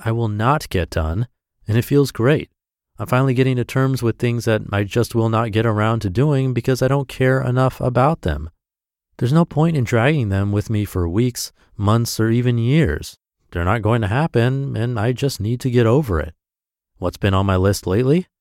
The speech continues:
Here's a sample. Keeping up with a dozen email subscriptions I felt I should be reading over the last year, but wasn't. I'm now unsubscribed and have deleted past emails.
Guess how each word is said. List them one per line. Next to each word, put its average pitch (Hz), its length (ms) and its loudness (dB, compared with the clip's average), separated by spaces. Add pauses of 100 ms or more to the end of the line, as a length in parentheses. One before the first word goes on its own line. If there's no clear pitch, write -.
(400)
Here's 87 240 0
a 80 60 -4
sample. 87 540 -2 (600)
Keeping 135 280 2
up 131 140 0
with 131 120 -2
a 123 40 0
dozen 120 360 0
email 120 320 0
subscriptions 113 640 -2
I 82 80 0
felt 95 280 -2
I 92 80 2
should 127 560 0
be 113 160 -2
reading 104 500 0
over 95 160 -4
the 92 60 -2
last 95 340 0
year, 135 340 2 (360)
but 131 160 -2
wasn't. 101 520 -2 (520)
I'm 82 80 -4
now 85 180 0
unsubscribed 90 760 0
and 95 120 0
have 92 180 0
deleted 90 460 -2
past 95 300 -4
emails. 107 520 -4